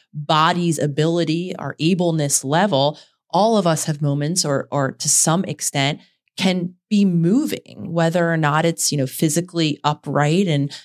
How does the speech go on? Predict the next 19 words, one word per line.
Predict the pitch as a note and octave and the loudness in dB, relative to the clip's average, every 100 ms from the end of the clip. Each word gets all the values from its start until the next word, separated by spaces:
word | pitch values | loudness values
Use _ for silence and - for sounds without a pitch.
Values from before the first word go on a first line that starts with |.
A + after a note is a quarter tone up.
| - | -4
and | C#3 B2+ | -2 0
walking | B2+ C3+ D#3 F3+ F3+ F#3 | 2 0 0 -2 0 0
or | D#3+ C3+ | -2 -4
being, | C#3 D3 D3 C#3+ | -6 -2 -2 0
you | C#3 | 0
know, | |
physically | B2+ - C#3 D3 C#3+ C3 | -2 -4 -4 -4 -4 -4
active | B2+ C3+ D#3 - G#3+ G3+ | -2 -4 -4 -2 -2 0
or, | D#3 C#3+ D3+ - _ - | 0 0 -4 -12 _ -2
or | E3+ | -2
from | E3+ - F#3 | 0 0 2
our | C4 | 0
chairs, | - - C3 D#2 D#3 | 0 -4 -4 -4 -6
from | - E3+ F3+ | -2 0 2
our | G#3+ F#3 | 2 0
beds, | D3 - G#2+ | -2 -4 -4
learning | D3+ D3+ E3+ G#3 | -4 -2 0 -2
how | F3 E3+ F3 | -2 -2 -2
to | F3 D#3+ | 0 -2